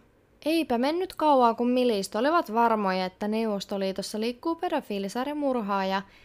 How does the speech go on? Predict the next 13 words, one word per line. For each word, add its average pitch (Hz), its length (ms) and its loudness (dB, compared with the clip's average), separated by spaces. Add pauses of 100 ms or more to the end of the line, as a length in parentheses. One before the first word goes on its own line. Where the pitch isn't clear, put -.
(120)
sillä 202 300 -2
jo 190 220 2
viikon 254 400 -2
päästä 196 400 -4
Uljanovskin 208 720 -4
viereisestä 208 600 -4
Pensan 208 440 -6
alueelta 214 680 -4 (400)
löytyi 202 320 -2
kolmetoistavuotiaan 214 1200 -2
Tanja 277 360 -4
Aksionovan 196 580 -4
ruumis. 185 560 -6